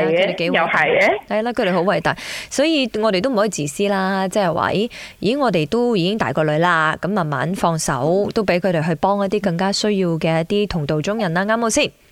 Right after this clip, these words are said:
Speaker 2: 係啊。
Speaker 1: 嗯，所以你更加要努力去令自己成長得更快。噉你先至唔會再有嗰個 feeling，就係話乜嘢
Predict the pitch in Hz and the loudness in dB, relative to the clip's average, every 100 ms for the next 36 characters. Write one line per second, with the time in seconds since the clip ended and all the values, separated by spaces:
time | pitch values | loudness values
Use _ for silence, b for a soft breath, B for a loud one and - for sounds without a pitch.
0 | _ _ _ - - - - - 202 175 | _ _ _ -20 -20 -20 -16 0 2 4
1 | 175 180 180 226 247 165 B B B - | 4 2 -2 -4 -4 -6 B B B -2
2 | 330 392 240 254 240 247 277 285 214 190 | 2 2 2 0 0 0 2 2 0 0
3 | 190 143 170 180 - - 170 160 160 165 | 0 2 2 0 -2 -4 -2 0 -2 -6
4 | B B 170 160 160 165 147 151 190 220 | B B -2 0 -2 -2 0 0 0 0
5 | - 139 151 151 185 139 - - - - | -2 -2 -2 -2 -2 -4 -4 -4 -6 -8
6 | _ B B B - 277 370 277 294 294 | _ B B B -4 -2 -2 -2 -4 -4
7 | 214 185 180 170 - 180 165 175 202 190 | -2 0 0 -4 -8 -4 -2 0 2 2
8 | 240 220 - 269 240 135 - 143 165 156 | 2 -2 0 0 0 -2 -4 -4 -2 -2
9 | 156 151 202 208 160 156 | 0 0 0 0 0 -2